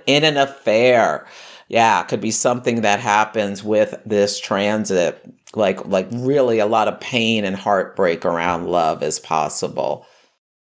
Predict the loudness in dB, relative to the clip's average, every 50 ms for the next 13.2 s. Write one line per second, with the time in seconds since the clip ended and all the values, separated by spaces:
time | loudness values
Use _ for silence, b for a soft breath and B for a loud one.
0 | _ -2 2 2 2 2 2 0 -2 -2 0 2 4 6 6 6 4 2 0 2
1 | 2 2 4 4 2 2 2 0 2 2 2 4 4 2 2 2 0 0 -2 -2
2 | 0 0 0 0 0 0 0 0 0 0 0 2 2 4 4 4 2 0 0 2
3 | 0 2 2 2 0 0 0 -2 -6 -6 -6 -2 0 0 0 0 -2 0 0 0
4 | 0 0 0 0 0 0 0 -2 0 2 2 4 4 4 2 0 0 0 0 0
5 | 0 -2 -2 -6 -8 B B B B B B B B B -2 -2 -2 0 0 -2
6 | -2 0 0 0 0 0 0 0 0 0 2 2 0 0 -2 -2 -2 -2 -2 -2
7 | 0 0 2 0 0 0 0 0 0 0 0 0 2 2 2 2 2 2 2 2
8 | 2 2 2 2 2 0 0 -4 -6 -6 -6 -2 0 2 2 2 2 0 0 B
9 | B B B B B B B B B B B _ -8 0 0 0 0 0 0 0
10 | 0 0 0 -2 0 2 4 4 4 2 2 0 0 2 2 2 4 4 4 4
11 | 2 0 -6 -6 -4 -2 0 2 4 4 4 2 2 0 0 2 2 4 4 4
12 | 4 2 2 0 0 0 2 2 2 2 2 -2 -2 0 2 0 0 0 0 0
13 | 2 2 2 0